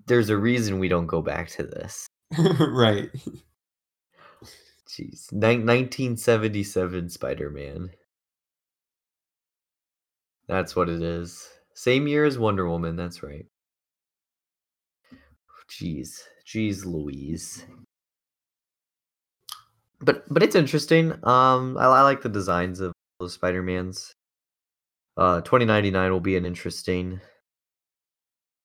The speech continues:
Speaker 1: Spider-Man to take the story.
Speaker 2: Yeah, for sure.
Speaker 1: I don't know.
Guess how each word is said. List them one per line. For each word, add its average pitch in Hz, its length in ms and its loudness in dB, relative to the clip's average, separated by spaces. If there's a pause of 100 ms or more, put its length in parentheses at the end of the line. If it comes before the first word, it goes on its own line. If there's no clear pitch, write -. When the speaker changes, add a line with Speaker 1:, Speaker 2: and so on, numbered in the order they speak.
(200)
Speaker 1:
Spider-Man 92 600 -2
to 90 80 -10
take 95 260 -8
the 98 60 -10
story. 98 640 -2 (540)
Speaker 2:
Yeah, 120 260 -2
for 123 180 -12
sure. 123 400 -10 (1120)
Speaker 1:
I - 60 -8
don't 160 80 -4
know. 160 160 -6